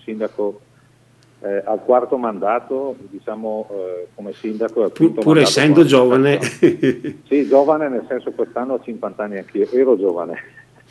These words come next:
Speaker 2: Beh, ma noi
Speaker 1: Ecco.
Speaker 2: diciamo, noi per partito preso diciamo che tutti quelli dai
Speaker 1: Eh.
Speaker 2: cinquanta ai settanta sono giovani, quindi va benissimo.
Speaker 1: Eh, va bene, noi diciamo che siamo la,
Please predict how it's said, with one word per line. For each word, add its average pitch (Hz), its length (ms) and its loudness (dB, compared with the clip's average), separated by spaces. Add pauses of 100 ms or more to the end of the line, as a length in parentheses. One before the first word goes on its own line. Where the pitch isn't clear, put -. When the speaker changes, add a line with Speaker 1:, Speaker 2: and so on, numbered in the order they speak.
(280)
Speaker 2:
Beh, 110 180 -2
ma 101 140 0
noi 117 120 4
Speaker 1:
Ecco. 113 80 4
Speaker 2:
diciamo, 127 260 2
noi 143 380 8
per 127 200 2
partito 131 400 0
preso 131 260 2
diciamo 139 240 0
che 117 140 0
tutti 131 240 -2
quelli 135 220 0
dai 123 100 2
Speaker 1:
Eh. 117 60 0
Speaker 2:
cinquanta 135 680 2
ai 123 140 0
settanta 127 440 0
sono 120 240 0
giovani, 107 380 0
quindi 113 280 0
va 104 100 0
benissimo. 98 480 0
Speaker 1:
Eh, - 40 6
va 90 40 2
bene, 92 260 2
noi 98 160 2
diciamo 101 380 -2
che - 120 -10
siamo 101 200 -2
la, 92 120 -2